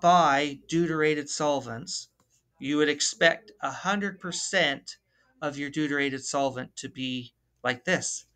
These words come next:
But that's not true. It's not perfect. There's going to be a small, small amount of, uh,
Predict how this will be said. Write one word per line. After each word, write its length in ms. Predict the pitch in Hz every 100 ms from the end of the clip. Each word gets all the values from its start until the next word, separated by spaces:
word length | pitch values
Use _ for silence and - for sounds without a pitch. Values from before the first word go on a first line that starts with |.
| _ _ _ _ _ -
But 320 | 143 139 -
that's 360 | 135 135 139 -
not 300 | 139 135 -
true. 240 | - 151
It's 180 | 120 -
not 340 | 135 135 - -
perfect. 600 | 156 - - - - - _ _ _ _ _ _ _
There's 220 | 156 156 -
going 280 | 165 165
to 100 | 170
be 240 | 170 165 -
a 120 | 156
small, 800 | 156 - - 143 143 160 170 170
small 1200 | 165 - - 139 143 147 160 190 190 175 147 127 143
amount 760 | 131 123 113 113 - _ - _ _ _ _ _ _ _ _ _
of, 400 | 139 135 131 127 _ _ _ _ _ _ _ _ _ _ _
uh, 180 | 139 143